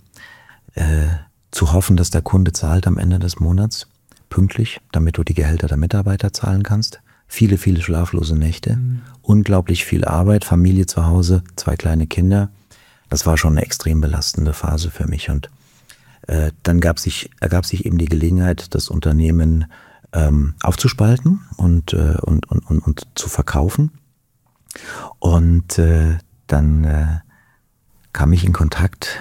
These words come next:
Speaker 1: äh, mit einem Venture Capitalisten, den ich in dieser Zeit des neuen Marktes kennengelernt hatte. Und der f-, sagte, „Mensch, ich habe eine Stiftung gegründet,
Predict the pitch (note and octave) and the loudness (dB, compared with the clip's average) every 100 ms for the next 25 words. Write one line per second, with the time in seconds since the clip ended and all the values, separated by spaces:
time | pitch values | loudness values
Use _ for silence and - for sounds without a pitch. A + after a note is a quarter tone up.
0 | - - D#2+ - E2 - D2+ C#2+ D2+ D#2+ | -12 -4 -4 2 0 2 2 2 2 0
1 | A#2 A2+ A#2 - G#2+ G#2+ - - F2 D#2+ | 0 0 -2 -2 -2 -2 -2 0 2 2
2 | D#2 - - D2+ - - _ _ _ _ | 0 -2 0 0 -2 -16 _ _ _ _
3 | _ F2+ D#2 D2 C#2+ - D2 E2+ D#2 - | _ 0 0 -2 -2 0 0 0 0 2
4 | D2 D2 C#2 C#2+ - - - - _ _ | 2 2 2 0 -2 -4 -6 -8 _ _
5 | - F2 F#2+ F2 F2 E2+ F#2 - E2 E2 | -2 0 2 2 0 0 -4 -2 -2 -4
6 | - - _ - - - D#2 G2 F2 F2 | -6 -16 _ -6 -4 0 0 0 0 0
7 | E2+ D#2+ - - - - - - - - | 0 -2 -4 -18 -20 -20 -20 -20 -14 -4
8 | F2+ - F2+ E2 D#2 D#2+ E2+ G2 F#2 - | -4 0 2 2 -2 0 2 2 -2 -10